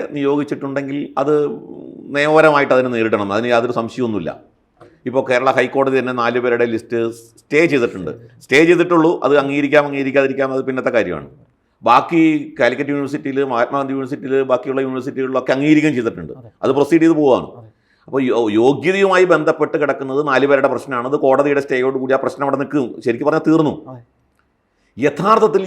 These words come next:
Speaker 1: യോഗ്യതയില്ലാത്തവരെ എല്ലാ കാലത്തും ഓരോ ലാവണങ്ങളിൽ നിയമിക്കാറുള്ളത് ആരാണ് സത്യത്തിൽ?
Speaker 2: തിരികെ കയറ്റാറോ?
Speaker 1: തിരികെ കയറ്റാറുള്ളത് ആരാണ്? നമുക്ക് ഈ സെനറ്റിൻ്റെ കാര്യം തന്നെ എടുക്കാം, ഈ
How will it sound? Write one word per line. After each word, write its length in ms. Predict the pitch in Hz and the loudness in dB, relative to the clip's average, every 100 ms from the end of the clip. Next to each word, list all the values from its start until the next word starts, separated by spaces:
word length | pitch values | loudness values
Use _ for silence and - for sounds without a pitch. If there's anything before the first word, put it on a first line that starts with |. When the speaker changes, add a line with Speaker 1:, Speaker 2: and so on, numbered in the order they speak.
| 160 | 0
Speaker 1:
യോഗ്യതയില്ലാത്തവരെ 1120 | 143 165 147 190 190 170 147 139 - 123 123 123 120 - _ _ _ _ _ _ _ _ _ 104 | 2 2 0 2 2 2 0 0 -2 -2 0 -2 -2 -8 _ _ _ _ _ _ _ _ _ -8
എല്ലാ 380 | 117 151 175 180 185 | -6 -6 2 2 2
കാലത്തും 420 | 135 123 120 123 135 - _ _ _ - 120 | -2 -4 -4 -4 -8 -12 _ _ _ -4 2
ഓരോ 340 | 147 165 180 185 185 - - - - - 117 | 4 6 4 4 2 -4 -18 -20 -20 -4 -2
ലാവണങ്ങളിൽ 720 | 113 127 139 143 143 139 135 135 123 | 0 2 2 0 -2 -2 -2 -2 -4
നിയമിക്കാറുള്ളത് 800 | 113 117 123 120 117 113 110 107 98 117 | -4 -4 -6 -4 -2 -2 -2 -4 -6 -4
ആരാണ് 360 | 139 165 156 127 | 0 0 0 -2
സത്യത്തിൽ? 340 | 110 98 - - - - | -4 -4 -8 -12 -18 -12
Speaker 2:
തിരികെ 240 | 156 180 190 | -10 -10 -12
കയറ്റാറോ? 360 | 160 151 135 107 | -12 -14 -18 -4
Speaker 1:
തിരികെ 260 | 135 147 160 | 0 2 4
കയറ്റാറുള്ളത് 520 | 151 143 139 131 135 117 | 4 4 2 0 -2 -2
ആരാണ്? 320 | 120 127 98 80 _ _ _ _ - | -2 -4 -6 -14 _ _ _ _ -4
നമുക്ക് 280 | 135 175 190 196 180 | -2 0 4 4 4
ഈ 60 | 185 175 160 - | -4 -6 -6 -4
സെനറ്റിൻ്റെ 500 | 131 143 151 202 214 190 | 0 0 0 2 4 8
കാര്യം 200 | 180 175 | 6 6
തന്നെ 120 | 160 | 2
എടുക്കാം, 240 | 120 95 - - - _ _ | 0 0 -4 -12 -20 _ _
ഈ 40 | 117 | -6